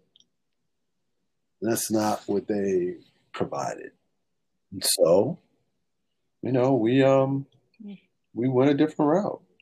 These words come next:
Speaker 1: And we found a national accreditor that is very rigorous, but just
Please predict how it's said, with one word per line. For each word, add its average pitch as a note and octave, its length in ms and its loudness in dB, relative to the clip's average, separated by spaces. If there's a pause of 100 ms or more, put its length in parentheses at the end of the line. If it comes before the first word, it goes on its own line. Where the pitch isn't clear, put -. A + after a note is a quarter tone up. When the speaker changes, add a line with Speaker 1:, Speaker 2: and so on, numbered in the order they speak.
(1700)
Speaker 1:
And G#2 540 2 (120)
we G2+ 440 2 (540)
found G#2 320 4
a G#2+ 80 2
national G#2+ 600 2
accreditor A2 580 2 (720)
that G#2 160 6
is F#2 180 4
very G#2+ 280 4
rigorous, G2+ 400 4
but B2 200 4
just C3+ 340 0